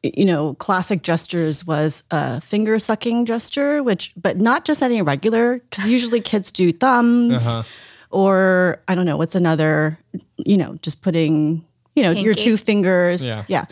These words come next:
Speaker 1: She had this one where if you put your hand out, um, in front of you and your, your palm is facing someone else,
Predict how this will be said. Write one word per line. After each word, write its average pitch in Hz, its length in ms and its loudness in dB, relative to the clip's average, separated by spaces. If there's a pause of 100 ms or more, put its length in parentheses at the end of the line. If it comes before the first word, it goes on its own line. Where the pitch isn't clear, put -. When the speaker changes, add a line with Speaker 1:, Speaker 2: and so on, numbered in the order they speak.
(340)
Speaker 1:
She 302 320 -2
had 220 260 0
this 208 220 -2
one 180 300 0
where 170 360 2 (240)
if 208 140 0
you 226 80 -2
put 320 180 -2
your 349 140 0
hand 185 400 0
out, 208 260 -2 (420)
um, 156 400 0
in 196 100 2
front 160 200 0
of 156 100 -2
you 269 180 0 (460)
and 196 120 2
your, 175 100 0 (280)
your 185 120 2
palm 175 300 -2
is 175 100 -4
facing 175 300 -2
someone 165 240 -4
else, - 320 -6